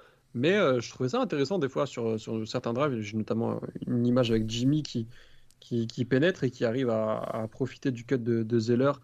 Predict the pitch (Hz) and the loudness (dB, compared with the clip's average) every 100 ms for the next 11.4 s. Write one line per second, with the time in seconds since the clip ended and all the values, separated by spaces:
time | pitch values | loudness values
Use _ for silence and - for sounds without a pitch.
0 | - _ 127 120 131 120 120 117 117 120 | -14 _ -2 2 4 4 2 2 -2 0
1 | 156 135 117 117 113 117 131 113 - 120 | -2 -2 -2 -2 -4 -8 -8 -8 -4 0
2 | 113 113 - 120 117 117 120 - 226 - | 0 0 -2 -4 -2 -2 -2 -2 -2 -4
3 | - - - - _ - 110 110 110 107 | -14 -20 -20 -20 _ 0 2 4 4 2
4 | 107 - 226 196 127 160 262 190 - - | 0 0 2 2 2 0 -2 -6 -8 -12
5 | _ - 117 110 107 113 113 113 - _ | _ -14 -8 -6 -6 -6 -4 -4 -4 _
6 | 117 117 127 - - 117 113 120 - 135 | -8 -2 -2 -2 0 0 2 0 0 -2
7 | - 117 120 123 123 120 135 180 143 123 | 2 2 4 4 4 2 2 2 2 -2
8 | 113 - 110 113 123 151 165 175 156 135 | -2 -2 -4 -2 -2 0 4 4 6 6
9 | 131 139 123 113 110 - _ 120 - - | 6 6 6 4 2 -4 _ -10 -10 -4
10 | 120 120 123 135 139 123 110 107 104 185 | -2 2 2 2 0 -2 -2 -2 -4 -4
11 | 190 117 110 | 0 0 0